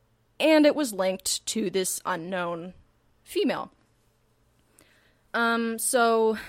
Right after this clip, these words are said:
then in January two thousand three, there was another theft, this time in an office building in Dietzenbach, Germany. Uh, this place had been broken into, and they had some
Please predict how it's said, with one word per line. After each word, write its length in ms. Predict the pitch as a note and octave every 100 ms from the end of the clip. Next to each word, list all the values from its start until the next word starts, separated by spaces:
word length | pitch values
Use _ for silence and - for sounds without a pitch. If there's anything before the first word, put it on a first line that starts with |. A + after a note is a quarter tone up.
| - -
then 360 | E4 E4 D#4+
in 140 | B3+ B3
January 460 | A#3 A3 G#3+ G3+
two 160 | - A3
thousand 380 | F#3+ F#3+ F#3 -
three, 420 | C4+ C4+ C4 C4 _ _ _ _ _ _ _ _ _ -
there 220 | G#3 G3
was 280 | F#3+ F#3 F3+
another 640 | F3 F3+ A3 C4 B3+ B3
theft, 540 | B3 - F#3 C4+ - -
this 160 | F#3+
time 240 | - F#3+ F3+
in 60 |
an 100 | E3+ -
office 380 | A3+ C#4 C#4+ -
building 400 | G#3 G3+ G3 -
in 300 | F3 E3+ F3 -
Dietzenbach, 640 | G4+ - C4 G3+ D#3+ -
Germany. 500 | D#3+ D#3+ E3 G3+ D#4 - - - -
Uh, 300 | G3 F#3+ F#3
this 240 | F3+ D4 -
place 280 | F4+ E4
had 100 | C4+
been 140 | A#3+ A#3
broken 340 | G3 G3 G3+
into, 480 | C4 C#4+ C#4 C4+ C4
and 160 | G3+ F#3+
they 80 | F#3+
had 220 | G3 F#3
some 180 | F3+